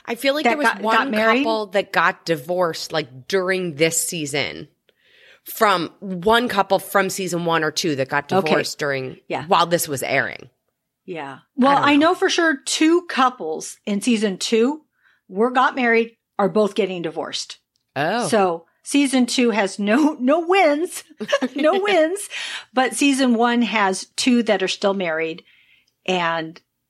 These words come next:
Speaker 2: I don't know if anybody else got married in season one. I just know that those two did. And I really love that one couple. That's what made me keep watching it. Um, I think it's, uh, their names are Cameron and Lauren. They're on their fourth wedding anniversary. They're very cute together. I love seeing their journey.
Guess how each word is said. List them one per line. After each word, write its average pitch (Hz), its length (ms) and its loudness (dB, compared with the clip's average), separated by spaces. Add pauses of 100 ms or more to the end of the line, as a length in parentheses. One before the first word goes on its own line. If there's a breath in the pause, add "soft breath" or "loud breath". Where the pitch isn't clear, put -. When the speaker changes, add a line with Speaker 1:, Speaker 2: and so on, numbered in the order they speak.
(160)
Speaker 2:
I 185 100 2
don't 226 220 2
know 214 100 4
if 208 100 0
anybody 175 280 0
else 160 200 0
got 156 160 -2
married 151 180 -4
in 151 80 -6
season 156 300 -4
one. 151 120 -2
I 156 80 0
just 165 240 -4
know 165 120 -2
that 147 240 -4
those 160 260 -2
two 151 300 -4
did. 151 240 -6
And 254 160 4
I 294 100 4
really 339 320 2
love 208 400 4
that 202 140 0
one 208 160 -2
couple. 240 220 0
That's 320 200 2
what 440 100 2
made 320 160 2
me 294 120 2
keep 240 180 0
watching 214 460 0
it. 180 240 -4 (160)
Um, 175 320 -2 (280 loud breath)
I 220 120 0
think 277 240 2
it's, 240 400 -2
uh, 196 320 4
their 202 180 -4
names 214 540 -2 (100)
are 175 1300 0 (300 loud breath)
Cameron 240 480 4
and 208 200 2
Lauren. 185 560 2
They're 208 160 2
on 214 120 2
their 190 100 0
fourth 214 400 -2
wedding 190 260 -2
anniversary. 180 600 -4
They're 196 180 2
very 214 680 2
cute 214 320 0
together. 202 340 2
I 175 80 2
love 190 500 0
seeing 220 280 -2
their 208 160 0
journey. 190 540 -2